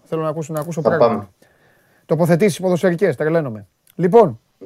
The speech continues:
Speaker 2: Καλά, χθες, ε, πήγα και εγώ να δω παοκ Παναθηναϊκός εκεί πέρα, μόνο που δεν με λίντσαραν.
Speaker 1: Γιατί;
Speaker 2: Εκεί. <laughs> Γιατί είπα ότι ήταν πέναλτι το, το μαρκάρισμα του
Speaker 1: Ναι.
Speaker 2: Τσιγκάρα.
Speaker 1: Πότε το είπες
Speaker 2: Φαντάστηκε
Speaker 1: εσύ;
Speaker 2: τι
Speaker 1: Αυτό
Speaker 2: γίνεται.
Speaker 1: πότε, πόσο χρειάστηκε; Εγώ μέχρι να το καταλάβω, μ-, μου πήρε χρόνος. Τώρα αυτό έλεγα εδώ στον κόσμο.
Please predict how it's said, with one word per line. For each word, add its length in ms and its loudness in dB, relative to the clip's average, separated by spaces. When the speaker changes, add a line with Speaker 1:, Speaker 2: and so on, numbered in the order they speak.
Speaker 2:
Καλά, 280 4
χθες, 400 -2
ε, 320 -2
πήγα 200 -2
και 60 -4
εγώ 140 2
να 100 -2
δω 140 -2
παοκ 240 0
Παναθηναϊκός 640 -6
εκεί 80 -16
πέρα, 200 2
μόνο 180 -2
που 80 -6
δεν 100 -4
με 100 0
λίντσαραν. 520 -6
Speaker 1:
Γιατί; 80 2
Speaker 2:
Εκεί. 480 -10
<laughs> 380 -12
Γιατί 220 0
είπα 140 4
ότι 280 -2
ήταν 280 -2
πέναλτι 420 -2
το, 480 -4
το 100 -10
μαρκάρισμα 600 -2
του 520 -10
Speaker 1:
Ναι. 180 6
Speaker 2:
Τσιγκάρα. 480 2
Speaker 1:
Πότε 240 4
το 100 6
είπες 140 6
Speaker 2:
Φαντάστηκε 280 4
Speaker 1:
εσύ; 120 -4
Speaker 2:
τι 60 2
Speaker 1:
Αυτό 140 0
Speaker 2:
γίνεται. 80 4
Speaker 1:
πότε, 140 2
πόσο 280 2
χρειάστηκε; 580 4
Εγώ 180 4
μέχρι 200 2
να 80 2
το 80 4
καταλάβω, 560 4
μ-, 160 0
μου 120 -2
πήρε 260 2
χρόνος. 300 2
Τώρα 160 0
αυτό 140 2
έλεγα 200 2
εδώ 120 0
στον 120 -6
κόσμο. 280 -4